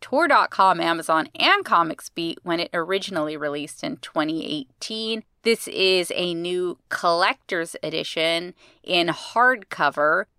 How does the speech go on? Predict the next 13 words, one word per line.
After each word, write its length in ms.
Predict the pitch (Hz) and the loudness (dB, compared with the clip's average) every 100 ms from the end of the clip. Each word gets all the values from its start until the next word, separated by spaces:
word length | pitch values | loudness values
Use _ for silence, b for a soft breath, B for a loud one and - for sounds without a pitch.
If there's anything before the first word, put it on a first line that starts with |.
| _ | _
and 580 | 202 202 190 180 180 175 - | 2 4 4 4 2 0 -2
Upgrade 460 | 196 - 190 180 | -2 0 0 0
Soul 240 | - 170 170 | -2 -2 -2
is 200 | 170 170 | -6 -8
a 80 | 165 | -8
surreal 640 | - 180 170 196 254 277 - | -8 -10 -8 -6 -4 -2 -2
exploration 840 | 190 - - 190 180 175 180 175 | -6 -6 -10 -2 0 -2 -4 -8
of 120 | 165 147 | -6 -2
identity 680 | 160 147 170 175 170 175 - | -2 -2 -2 -2 -6 -8 -8
and 200 | 156 151 | -10 0
what 240 | 143 139 | 0 0
shapes 500 | - - 160 - - | -4 -6 -8 -8 -2
us. 340 | 151 170 - | -2 -2 -6